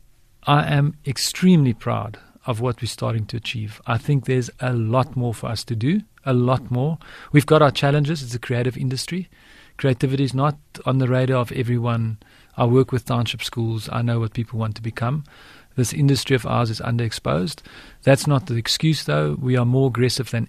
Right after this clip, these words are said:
ever. We have got five, six businesses in our group. All six of the businesses' managing directors are female. Four of them are black females. That happened completely naturally. That's not chasing a scorecard. So th-,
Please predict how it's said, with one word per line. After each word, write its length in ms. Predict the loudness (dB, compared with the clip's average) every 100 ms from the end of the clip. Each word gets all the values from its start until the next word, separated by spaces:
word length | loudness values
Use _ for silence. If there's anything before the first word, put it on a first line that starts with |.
| -2
ever. 320 | 0 0 -4 -8 -20 -20 -20 -6
We 200 | 2 4
have 200 | 4 2
got 260 | 0 -2 -4
five, 480 | -4 0 2 0
six 280 | -2 -6 -4
businesses 600 | 2 2 2 -2 -2 -6
in 140 | -4 0
our 160 | 0
group. 460 | 0 0 0 0 -10 -20 _ -20 -20 _ _
All 220 | 4 6 6
six 500 | 2 -4 -6 -12 -10
of 120 | -6 -4
the 40 |
businesses' 480 | -2 -2 -2 -2 -2
managing 380 | -2 -2 -2 -4
directors 560 | -2 -2 -2 -4 -6
are 320 | -6 -4 -2 -4
female. 460 | -2 0 2 0
Four 300 | -2 -2 0
of 60 | 0
them 140 | -2
are 60 | -4
black 240 | -4 -6
females. 440 | -6 -8 -8 -10 -16 -20 -20 -20 -6
That 160 | 0 2
happened 320 | 2 0 -2
completely 380 | -2 -4 -4 -2
naturally. 580 | -2 -2 -6 -8 -10 -12 _ _ -4
That's 200 | -2 0
not 140 | -2
chasing 380 | -2 -4 -2 -2
a 40 |
scorecard. 640 | -4 -2 -2 -2 -4 -4 -6 -10 -20 _ _ _ -8
So 240 | 2 2
th-, 120 | 2